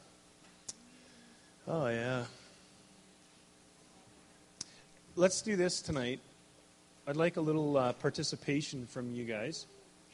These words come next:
Just, just like, we'll do a sword drill, okay? Has anyone ever done a sword drill? I'm just kidding. I hated sword drills 'cause I always sucked. I mean, like, do you, does anyone not know what a sword drill is?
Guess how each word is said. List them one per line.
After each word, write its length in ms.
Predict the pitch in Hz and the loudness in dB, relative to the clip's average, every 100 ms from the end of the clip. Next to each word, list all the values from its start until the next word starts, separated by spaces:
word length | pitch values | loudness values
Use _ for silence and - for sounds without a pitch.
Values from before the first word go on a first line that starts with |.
| - - - - - - - - - | -20 -20 -20 -20 -20 -20 -20 -16 -4
Just, 320 | 165 - 139 | -4 -4 0
just 260 | 160 - | 0 4
like, 180 | 160 143 151 | 4 4 4
we'll 120 | 156 | 6
do 100 | 156 | 6
a 60 | |
sword 400 | 139 - 143 139 | 6 6 6 6
drill, 240 | 127 117 113 | 2 0 0
okay? 340 | 113 123 143 139 | 0 0 0 -2
Has 160 | 139 170 | 0 4
anyone 240 | 185 180 | 8 8
ever 160 | 170 160 | 8 8
done 240 | 135 156 | 8 8
a 60 | 147 | 6
sword 400 | - 147 156 151 | 4 6 4 6
drill? 260 | 160 185 - - - - - - - - - | 4 2 -4 -20 -20 -20 -18 -18 -18 -10 2
I'm 100 | 151 | 4
just 240 | 147 135 | 6 4
kidding. 340 | - 135 131 120 - - - | 4 4 2 -2 -10 -20 6
I 140 | 170 180 | 10 10
hated 340 | 151 151 147 | 10 8 6
sword 320 | - 147 135 | 4 4 4
drills 400 | 127 127 123 - - - - - - | 4 2 2 -4 -12 -20 -20 -20 -4
'cause 140 | 147 | 8
I 80 | 175 | 10
always 220 | 175 151 | 10 6
sucked. 520 | - - 151 - - - - - - - - - | 4 6 6 4 -6 -18 -20 -20 -20 -20 -20 -2
I 60 | 160 | 6
mean, 80 | 165 | 8
like, 160 | 165 156 - - - | 8 6 -8 -20 0
do 80 | 185 | 2
you, 60 | 214 | 4
does 200 | 185 233 | 4 4
anyone 320 | 254 240 202 | 6 6 8
not 220 | 196 185 | 8 8
know 80 | 196 | 6
what 100 | 196 | 4
a 60 | |
sword 360 | 185 170 165 170 | 4 4 4 4
drill 220 | 185 185 | 4 4
is? 340 | 190 214 - | 4 2 -2